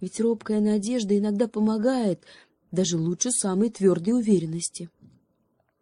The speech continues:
«Мой прадед однажды поранил себе крыло, и его приютила в своём доме маленькая девочка. Она научила его произносить загадочные слова людей.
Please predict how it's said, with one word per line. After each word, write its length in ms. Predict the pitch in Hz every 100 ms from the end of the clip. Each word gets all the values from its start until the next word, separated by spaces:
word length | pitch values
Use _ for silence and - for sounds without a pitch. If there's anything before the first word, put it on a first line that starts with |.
| _ _ _ - _ -
«Мой 240 | 160 170
прадед 560 | - 185 202 156 - - _ _ _ -
однажды 520 | 156 151 185 185 175
поранил 480 | - 156 180 180 165
себе 280 | - 156 190
крыло, 520 | - 175 175 175 135 - - _ _ - -
и 60 | 196
его 220 | 196 269
приютила 640 | 269 226 214 208 269 254
в 60 | 220
своём 360 | - 196 214
доме 280 | 185 247 233
маленькая 520 | 202 208 214 202 214
девочка. 640 | 196 165 185 147 - - - _ _ _ _ -
Она 240 | 175 220
научила 540 | 214 226 214 - 262
его 240 | 220 196 220
произносить 680 | - 196 175 180 - 226
загадочные 680 | 165 175 196 196 196 - 175
слова 340 | 175 170 170 185
людей. 500 | 180 160 156 147